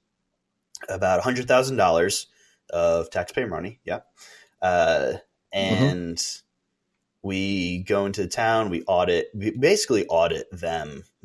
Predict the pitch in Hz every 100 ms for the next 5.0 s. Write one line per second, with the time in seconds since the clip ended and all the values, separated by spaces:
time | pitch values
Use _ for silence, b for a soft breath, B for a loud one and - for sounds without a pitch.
0 | 92 95 85 98 95 90 90 82 - 90
1 | 78 - - 78 - 80 73 - 95 87
2 | 85 82 - 85 80 - 80 80 82 85
3 | 85 82 85 82 71 67 67 - - 80
4 | 80 78 85 - 80 71 67 65 64 -